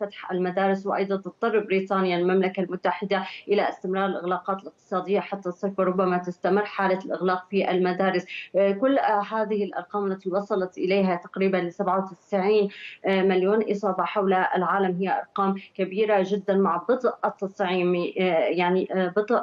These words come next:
آه، في، آه، يظهر أنه في إعطاء، آه، اللقاح وعدم سرعة التوزيع عم بيؤدي لارتفاع عدد الإصابات. بالتالي ما مدى تأثيره إذا نظرنا اقتصاديًا، آه، على أسواق، آه، الأسهم؟ لاحظنا أنه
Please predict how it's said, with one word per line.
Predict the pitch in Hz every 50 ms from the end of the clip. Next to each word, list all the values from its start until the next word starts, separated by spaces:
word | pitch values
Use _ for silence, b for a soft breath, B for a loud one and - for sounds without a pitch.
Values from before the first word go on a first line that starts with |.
| - -
آه، | 185 185 185 180 180 175 180
في، | 180 - 202 196 196 196 190 - -
آه، | 185 185 180 185
يظهر | 190 214 220 214 190 185 196 190 -
أنه | 180 180 180 180 180 180
في | - - 202 196 - -
إعطاء، | 185 208 - 208 202 202 - - -
آه، | 180 180 180 175 - -
اللقاح | 185 190 180 180 185 - 196 202 214 - - -
وعدم | 196 180 175 175 175 175 190 196 190 208 190 185
سرعة | - - 220 208 190 180 180 175 - - -
التوزيع | 202 202 202 - 196 185 175 175 190 208 226 240 240 240 B B B B B
عم | - 170 185
بيؤدي | 180 - - 214 202 202 208 214
لارتفاع | 196 202 190 175 - 185 - - 196 196 208 190 185 175 175
عدد | 185 190 190 190 190 185
الإصابات. | 185 180 - 190 185 - - 185 175 175 175 185 180 180 - -
بالتالي | 196 196 240 214 214 220 208
ما | 196 202 208
مدى | 220 208 202 202 202 196
تأثيره | 196 208 - - _ - 233 240 226 196 160 175 170 170
إذا | 180 175 180
نظرنا | 175 180 180 180 196 190 185 196 190 190 B B B B B -
اقتصاديًا، | - - - - 233 - - 208 185 180 170 180 185 180 175 175 175 175 B B B B - -
آه، |
على | 170 180 185 180 165 151 190 220 226 208 190 - -
أسواق، | 190 - _ - 190 185 196 202 196 - - 196
آه، | 185 185 175 170 - - - 180
الأسهم؟ | 180 180 175 170 175 175 175 175 - - - 196 196 - - 208 190 190
لاحظنا | 185 180 175 - 220 196 190 202 190 185 -
أنه | - 185 185 180 180 180